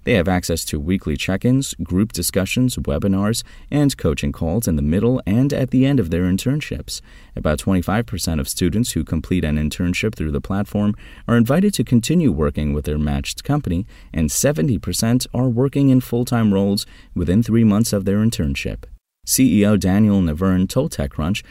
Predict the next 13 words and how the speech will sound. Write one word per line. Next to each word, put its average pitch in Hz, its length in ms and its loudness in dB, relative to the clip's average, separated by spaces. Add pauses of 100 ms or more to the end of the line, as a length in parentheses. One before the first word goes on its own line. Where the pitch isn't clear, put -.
(180)
that 113 160 2
work 185 240 2
experience 117 640 2
is 101 260 -2
the 117 120 2
most 92 280 2
important 87 460 -2
differentiator 85 760 -2
for - 140 -6
graduates 76 560 -4
seeking 73 340 -4
a 67 60 -4
job, 90 340 -4